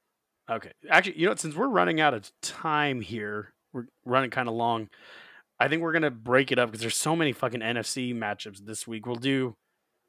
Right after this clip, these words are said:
we're gonna do the Sunday night and the Monday night game on the next episode. So this will be our last game breakdown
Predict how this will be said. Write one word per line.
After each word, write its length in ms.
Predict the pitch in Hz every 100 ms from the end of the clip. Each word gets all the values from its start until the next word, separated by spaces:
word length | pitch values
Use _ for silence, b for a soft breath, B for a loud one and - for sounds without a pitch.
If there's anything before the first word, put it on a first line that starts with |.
| _ _ _ _ _ _ _ _
we're 120 | 127 127
gonna 180 | 151
do 320 | 139 143 147 143
the 580 | 135 135 131 123 113 - _ _ _ _ _
Sunday 480 | - - 160 151 139
night 260 | 135 139
and 120 | 135 127
the 60 |
Monday 360 | 127 131 127 123
night 260 | 117 117
game 380 | 117 113 110 107 - _
on 200 | 123 113
the 60 | 110
next 280 | 113 117 -
episode. 520 | 101 107 - 95 92
So 280 | - 104 98 B B B
this 160 | 143 151
will 60 | 151
be 120 | 147
our 120 | 131
last 720 | 123 135 143 139 - - - _ _ _ 123
game 320 | 120 123 120
breakdown 800 | 117 113 113 _ 123 113 107 107